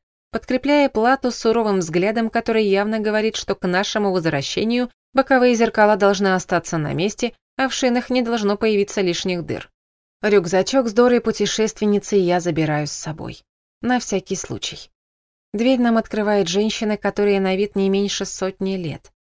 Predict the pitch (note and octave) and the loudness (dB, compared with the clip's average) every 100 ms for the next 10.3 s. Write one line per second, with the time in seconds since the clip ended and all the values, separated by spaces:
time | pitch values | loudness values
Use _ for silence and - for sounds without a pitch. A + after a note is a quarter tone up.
0 | _ - G3 G3 B3 A#3 A3+ A3 A#3 A3+ | _ -2 0 2 0 2 0 0 -2 -2
1 | - A3 - G#3+ G#3+ G#3 G#3+ A3 G3 - | -4 -6 -4 -2 -2 -2 -4 -4 -4 -4
2 | G#3 F#3+ - G#3+ F#3 C3+ - - - _ | -4 -6 -6 -8 -8 -10 -10 -12 -16 _
3 | _ _ _ - - G3+ F#3+ B3 B3 A#3+ | _ _ _ -8 -2 0 2 0 2 0
4 | A3+ A3 G#3 A#3 A3 - G3 F#3 F3+ D3+ | 0 0 0 0 -2 -2 0 0 0 2
5 | G3 A3+ A3+ G#3 G3 A#3 A#3+ A3+ A3+ G#3 | 2 4 0 0 -2 0 0 0 -2 -4
6 | G3 A3 G#3 G3 G3+ F#3+ F#3+ G3 F#3+ F3 | -2 0 0 0 0 0 0 0 -2 -2
7 | D3 D#3 F3+ - - _ _ _ G#3+ B3+ | 0 0 -2 -4 -16 _ _ _ 0 2
8 | C4+ C4 - A#3+ A#3 A3+ G3+ G3+ G3 G3 | 4 2 0 0 2 0 2 2 4 2
9 | G3 G3+ - G3+ F#3 F3+ F3+ G3+ F#3 - | 2 2 0 -2 -2 -2 -2 -4 -6 -4
10 | G#3+ F3+ | -6 -6